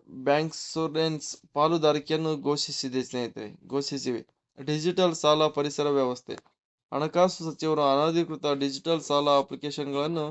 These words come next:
ನಿಯಂತ್ರಿಸಲು ಆರ್ ಬಿ ಐ ಮತ್ತು ಸರ್ಕಾರ ತೆಗೆದುಕೊಂಡ ಕ್ರಮಗಳನ್ನು ಡಿಜಿಟಲ್ ಲೆ-, ಲ್ಯಾಂಡಿಂಗ್ ಡೈರೆಕ್ಟ್, ಡೈರೆಕ್ಷನ್ಸ್ ಎರಡ್ ಸಾವಿರದ ಇಪ್ಪತ್ತೈದು ಸೇರಿದಂತೆ ಲೋಕಸಭೆಯಲ್ಲಿ ತಿಳಿಸಿದ್ದಾರೆ. ಐ ಐ ಎಸ್ ಎಫ್ ಎರಡ್ ಸಾವಿರದ ಇಪ್ಪತ್ತೈದು.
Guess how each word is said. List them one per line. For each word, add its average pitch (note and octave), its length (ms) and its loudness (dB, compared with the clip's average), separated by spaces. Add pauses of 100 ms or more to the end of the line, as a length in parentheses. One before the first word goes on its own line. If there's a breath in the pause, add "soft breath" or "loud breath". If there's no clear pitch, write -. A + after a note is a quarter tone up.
(480)
ನಿಯಂತ್ರಿಸಲು F3 600 2
ಆರ್ C#3+ 220 8
ಬಿ F3 160 2
ಐ - 20 4
ಮತ್ತು D3+ 320 -2
ಸರ್ಕಾರ D3+ 440 -2
ತೆಗೆದುಕೊಂಡ D3 480 -2
ಕ್ರಮಗಳನ್ನು C#3+ 760 0 (520)
ಡಿಜಿಟಲ್ F3 520 0 (280)
ಲೆ-, C#3 220 -4 (120)
ಲ್ಯಾಂಡಿಂಗ್ D#3+ 640 0
ಡೈರೆಕ್ಟ್, C#3+ 400 2 (560)
ಡೈರೆಕ್ಷನ್ಸ್ D#3 920 -2 (200)
ಎರಡ್ C3+ 100 -6
ಸಾವಿರದ D3 180 -8
ಇಪ್ಪತ್ತೈದು D3+ 460 -4
ಸೇರಿದಂತೆ D#3 560 -2 (420 soft breath)
ಲೋಕಸಭೆಯಲ್ಲಿ D#3+ 680 0
ತಿಳಿಸಿದ್ದಾರೆ. C3+ 640 0 (1160)
ಐ D#3+ 140 4
ಐ F#3 180 8
ಎಸ್ E3+ 240 4
ಎಫ್ D#3+ 200 0
ಎರಡ್ C#3+ 200 2
ಸಾವಿರದ D#3 320 2
ಇಪ್ಪತ್ತೈದು. C3+ 1000 0